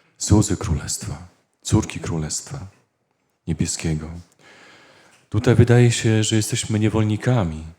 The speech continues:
Nie. Jeżeli żyję w łasce Bożej, nie jestem niewolnikiem. Jeżeli żyję w grzechach, tak, jestem niewolnikiem króla ciemności,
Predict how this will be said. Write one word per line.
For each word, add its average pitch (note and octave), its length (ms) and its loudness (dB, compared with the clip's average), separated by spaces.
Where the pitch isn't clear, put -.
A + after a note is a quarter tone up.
Nie. E2+ 380 -2
Jeżeli G2 340 2
żyję G#2 540 4
w - 40 0
łasce A2 360 0
Bożej, A2+ 580 0
nie D#3+ 140 -2
jestem A2+ 300 -4
niewolnikiem. E2 600 -4
Jeżeli D#2+ 240 -4
żyję E2+ 220 0
w E2+ 40 -2
grzechach, E2 500 -6
tak, F2 340 -4
jestem E2+ 420 -2
niewolnikiem F#2+ 760 2
króla F#2+ 300 0
ciemności, F2+ 640 -4